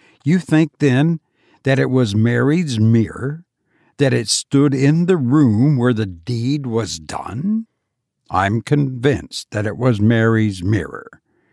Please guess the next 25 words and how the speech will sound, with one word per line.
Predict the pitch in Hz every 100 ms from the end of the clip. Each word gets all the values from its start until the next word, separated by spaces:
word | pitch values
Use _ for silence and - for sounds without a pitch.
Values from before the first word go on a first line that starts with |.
| _ _ _ _ -
She | - 147
had | 139 143 107
been | 135 127 131
Queen | - - 139 131 127
of | 127 117
France. | _ 147 90 - _ - - - _ _ _
Her | 139 131
personal | 120 131 - 139 139
property | - 151 127 - 95 110
would | 143 131 117
be | 120
stamped | 110 - 135 107 104 - -
with | 139 127
the | 131
royal | 117 120 123 127 131
arms. | 139 139 104 - - - - - _ _ _ _ _
What | 135 139
you | 156 151
took | - 170 - -
to | 131
be | 127 117
three | - 135 123 113
spearheads | 95 - 180 180 110 95 - - - _ - - _ _ _
were | 131 135
really | 120 175 185 - - _